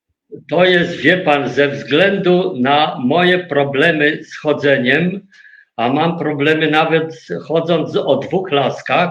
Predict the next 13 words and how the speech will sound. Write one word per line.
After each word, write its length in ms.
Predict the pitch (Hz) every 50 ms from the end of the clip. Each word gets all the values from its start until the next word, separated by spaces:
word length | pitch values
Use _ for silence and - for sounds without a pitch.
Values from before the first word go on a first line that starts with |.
| - - -
być 240 | 139 135 135 - 143
może 400 | 131 127 135 127 - 180 185 160
na 160 | 143 139 139
chwilę, 520 | 139 - - 208 196 147 113 107 - - _ _ _ _ _ _ _ _ _ _ _ _ _ _ _ _ -
e, 300 | 117 117 117 117 123 127
nie 180 | 127 143 160 156
dłużej, 500 | - 165 180 151 120 - 120 113 117 127
ale 280 | 135 147 160 165 -
chcę 200 | - - 202 202
dołączyć 760 | - 185 185 180 185 214 226 226 - - - 185 175 - -
się 180 | - - 185 185
do 240 | 185 160 165 165 160
pana, 540 | 170 180 175 156 143 135 139 147 147 151